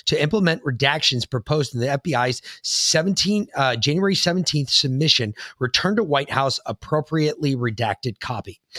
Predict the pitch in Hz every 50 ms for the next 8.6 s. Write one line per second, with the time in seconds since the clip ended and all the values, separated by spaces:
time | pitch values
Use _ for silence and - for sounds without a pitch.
0 | - - - - - 165 196 226 208 - 220 - 180 175 165 143 143 147 139 123
1 | 127 131 151 170 160 139 110 113 135 143 151 - - 135 117 - - - 147 147
2 | 135 - 151 147 143 135 139 127 123 107 117 107 113 117 - - - - - -
3 | - _ - 131 127 127 - - 190 190 196 185 - - - - - - 208 170
4 | 123 104 - _ _ _ - - - - - _ - 135 151 151 120 - - 190
5 | 233 240 269 254 226 - - - 202 175 151 139 123 - 156 156 135 - - 165
6 | 180 208 190 - - 123 113 113 - - - 139 127 - 190 165 - 139 127 123
7 | 135 135 113 101 117 120 143 180 151 160 131 123 135 139 - - - - 127 156
8 | 175 175 175 175 - - 127 110 110 117 120